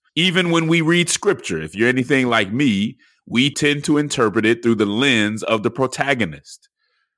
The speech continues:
We're always Daniel in the lion's den. We're always David against Goliath. We're always Jesus and the disciples versus the Pharisees. We're never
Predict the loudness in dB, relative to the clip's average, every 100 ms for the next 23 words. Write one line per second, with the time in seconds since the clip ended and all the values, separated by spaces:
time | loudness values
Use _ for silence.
0 | _ -6 -2 2 2 4 2 0 -2 2
1 | 2 2 0 0 -2 0 0 2 0 -4
2 | -4 -2 0 -2 -6 -2 0 2 0 0
3 | 0 2 2 0 0 -2 -4 -6 -2 0
4 | 2 0 -4 -4 0 2 0 0 -2 -4
5 | -6 -2 -2 -2 -6 -6 -6 -8 -4 -2
6 | -2 -2 -4 -4 -4 -4 -4 -2 -6 -6
7 | -10 _ -18 -6 -4 -4 -8 -12 -10 -6
8 | -6 -4 -2 0 0 -2 -4